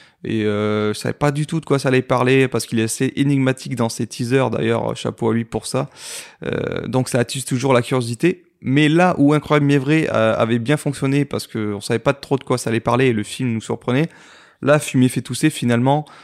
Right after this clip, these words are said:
bah, c'était juste une espèce de, de film à sketch avec une succession de, de petites histoires dans la grande histoire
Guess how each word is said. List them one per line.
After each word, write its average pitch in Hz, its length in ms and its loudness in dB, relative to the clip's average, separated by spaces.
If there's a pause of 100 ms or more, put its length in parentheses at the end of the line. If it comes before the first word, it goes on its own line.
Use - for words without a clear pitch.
(140)
bah, 117 180 2
c'était 123 540 0
juste 127 280 -6
une 120 80 0
espèce 117 340 -2
de, 110 200 -2
de 104 120 -4
film 120 320 -4
à 110 60 0
sketch - 360 0
avec 110 240 -4
une 113 80 -6
succession 131 640 -4
de, 107 260 0 (180)
de 120 100 0
petites - 380 -8
histoires 147 440 0
dans 135 160 2
la 131 100 2
grande 127 220 -2
histoire 139 400 -2